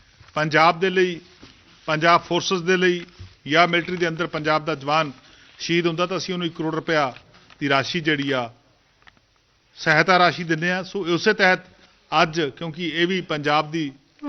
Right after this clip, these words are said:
ਸੁਰੱਖਿਆ ਕਰਦਾ ਹੋਇਆ, ਪੰਜਾਬ ਦੀ law and order ਦੇ ਵਿੱਚ, ਅਹ, ਜ-, ਜਿਹਦੀ ਮੌਤ ਹੋਈ ਆ, ਸੋ ਉਹਦੇ ਲਈ ਵੀ ਅਸੀਂ ਜਿਹੜੀ ਐਕਸ ਗ੍ਰੇਸੀਆ ਗ੍ਰਾਂਟ ਆ ਉਹ ਵੀ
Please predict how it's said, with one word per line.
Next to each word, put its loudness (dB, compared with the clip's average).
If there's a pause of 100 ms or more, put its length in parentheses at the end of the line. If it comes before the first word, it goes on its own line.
(120)
ਸੁਰੱਖਿਆ 0
ਕਰਦਾ 0
ਹੋਇਆ, 2
ਪੰਜਾਬ -4
ਦੀ -8
law 0
and 0
order -6
ਦੇ -6
ਵਿੱਚ, -6
ਅਹ, -10
ਜ-, -14
ਜਿਹਦੀ -8
ਮੌਤ -2
ਹੋਈ -6
ਆ, -6
ਸੋ -10
ਉਹਦੇ 2
ਲਈ 2
ਵੀ 0
ਅਸੀਂ -6 (300)
ਜਿਹੜੀ 4
ਐਕਸ 6
ਗ੍ਰੇਸੀਆ 4 (440)
ਗ੍ਰਾਂਟ 6
ਆ 0 (460)
ਉਹ 6
ਵੀ -2